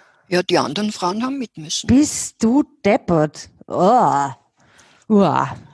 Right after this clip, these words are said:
Speaker 2: Okay. Boah.
Speaker 1: Ja. Ja, und dann ist es dazu
Speaker 2: Ah.
Speaker 1: gekommen, dass am, sch-, am vierzehnten April, also noch während der Kämpfe, ist die S P Ö wieder gegründet worden.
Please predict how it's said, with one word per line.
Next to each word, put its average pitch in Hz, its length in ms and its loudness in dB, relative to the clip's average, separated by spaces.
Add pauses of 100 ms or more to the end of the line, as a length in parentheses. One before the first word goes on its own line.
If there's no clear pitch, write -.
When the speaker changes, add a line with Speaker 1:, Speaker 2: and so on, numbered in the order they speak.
(280)
Speaker 2:
Okay. 165 420 -2 (1300)
Boah. 170 240 2
Speaker 1:
Ja. 240 160 2 (2250)
Ja, 370 140 0
und 254 180 -4
dann 233 180 0
ist 302 180 0
es 294 160 -4 (240)
dazu - 440 0
Speaker 2:
Ah. - 20 -4
Speaker 1:
gekommen, 247 640 -2
dass - 380 -2 (340)
am, 143 420 -4
sch-, - 300 -4
am 156 180 -8
vierzehnten 240 680 -2
April, 233 420 -2
also 202 140 -2
noch 190 160 -4
während 185 320 -2
der 220 80 -4
Kämpfe, 208 440 -6 (440)
ist - 200 -2
die - 80 0
S 160 220 0
P 165 160 0
Ö 147 300 -4
wieder 190 260 -4
gegründet 214 680 -4
worden. 277 380 -2